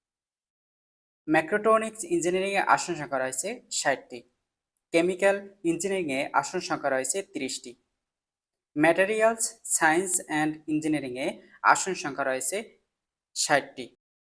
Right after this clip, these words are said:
সংরক্ষিত আসন, বান্দরবান জেলা থেকে অধিবাসীদের জন্য একটি, পার্বত্য জেলাসমূহ অন্যান্য এলাকার উপজাতি ও খুরদনি গোষ্ঠীদের জন্য চারটি আসন সংখ্যা রয়েছে।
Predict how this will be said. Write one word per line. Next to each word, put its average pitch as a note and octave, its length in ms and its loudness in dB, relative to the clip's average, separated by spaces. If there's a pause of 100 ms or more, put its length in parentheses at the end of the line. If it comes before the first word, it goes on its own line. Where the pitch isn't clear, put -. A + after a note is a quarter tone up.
(800)
সংরক্ষিত G3+ 640 0
আসন, C3+ 360 2 (400)
বান্দরবান G3+ 640 6
জেলা G3 220 2
থেকে G#3 320 -8 (420)
অধিবাসীদের F3 680 2
জন্য C3 240 -6 (280)
একটি, D3 360 -4
পার্বত্য C#3 580 4
জেলাসমূহ E3 540 -2
অন্যান্য D#3+ 380 0 (220)
এলাকার D#3 360 2 (120)
উপজাতি F3+ 460 -6 (100)
ও D#3 80 0 (180)
খুরদনি D3+ 520 -4 (120)
গোষ্ঠীদের D#3 640 -8
জন্য D#3+ 220 -4 (640)
চারটি F3 440 6 (320)
আসন D3 340 4
সংখ্যা C3+ 320 -8
রয়েছে। B2 360 -2